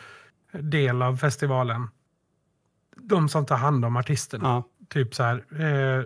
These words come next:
Speaker 1: då är det ju alltid någon eller några som är chief, liksom, som är,
Speaker 2: Mm.
Speaker 1: och de är anställda och jobbar där. Och sen, eh, kan det ju vara volontärer som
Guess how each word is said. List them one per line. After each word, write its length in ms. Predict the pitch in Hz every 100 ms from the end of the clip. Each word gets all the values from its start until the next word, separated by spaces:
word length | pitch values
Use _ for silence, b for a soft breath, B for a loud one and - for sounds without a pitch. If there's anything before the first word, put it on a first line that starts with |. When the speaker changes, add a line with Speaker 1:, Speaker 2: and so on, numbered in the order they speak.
| -
Speaker 1:
då 180 | 147 151
är 80 | 147
det 60 | 139
ju 100 | 131
alltid 580 | 131 143 - 139 123 123 _ _ _ _ -
någon 760 | 156 156 147 135 131 127 123 127
eller 400 | 127 127 123 120 -
några 480 | 160 151 135 139 127
som 200 | - 131
är 40 |
chief, 600 | 113 - 135 117 - - -
liksom, 480 | 190 165 127 143
som 240 | 131 135 131
är, 240 | 127 120 - B B B B
Speaker 2:
Mm. 300 | 156 131 131 -
Speaker 1:
och 100 | 147
de 180 | 143 139
är 100 | 127
anställda 600 | 120 131 131 - 127 117
och 80 | 113
jobbar 360 | 127 135 127 123
där. 200 | 110 123
Och 80 | 127
sen, 300 | 151 131 127
eh, 200 | 131 127 131
kan 180 | 139
det 60 | 120
ju 80 | 123
vara 320 | 123 120 113 - B B B
volontärer 800 | 139 131 131 127 165 131 120 120
som 360 | 131 120 113